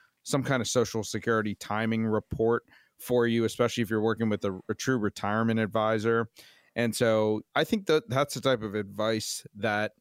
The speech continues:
really needs to be more prevalent in our communities these days, especially when it comes to Social Security benefits. You just have to be able to know when the best time to collect really is.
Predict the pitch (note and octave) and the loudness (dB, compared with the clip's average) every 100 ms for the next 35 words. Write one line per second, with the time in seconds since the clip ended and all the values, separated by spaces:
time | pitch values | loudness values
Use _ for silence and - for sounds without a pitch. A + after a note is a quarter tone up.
0 | _ _ - E3 G3 B2 B2+ B2+ - A2+ | _ _ -2 2 2 2 2 0 -2 -2
1 | A#2 A2+ A2+ G#2+ A2+ G#2 G2 G#2 G2+ G2 | 0 2 0 -2 -2 -2 -2 -2 -4 -6
2 | G#2+ G#2 G#2 G2+ G2 - _ _ - C3+ | -6 -4 -2 -2 -4 -10 _ _ 0 2
3 | B2 A#2 A2 G#2+ - A#2 G#2 - A2+ G#2 | 2 0 -2 -4 -6 -4 -4 -2 -2 0
4 | G#2+ D#3+ F3+ E3 B2 G2 G2+ F2+ - F#2 | -2 -2 0 0 -2 -2 -6 -6 -6 -8
5 | G2+ - G2 G2 G2 G2 G#2 G2 - - | -8 -6 -4 -4 -6 -4 -4 -6 -8 -10
6 | - G2+ - G2+ G2+ G2+ G2+ F#2+ F#2 - | -4 -4 -2 -4 -2 -2 -2 -4 -6 -8
7 | G#2 G#2 A#2+ C#3 A#2+ B2 B2 A2 G#2+ - | -8 0 2 2 2 2 2 2 0 0
8 | G#2 G2 - F#2+ G2 D#3 - - - G2 | -2 -4 -4 -2 0 -2 -6 -18 -12 -4
9 | G2+ C#3+ D#3 D#3 F3+ - - | 0 2 2 0 -2 -6 -12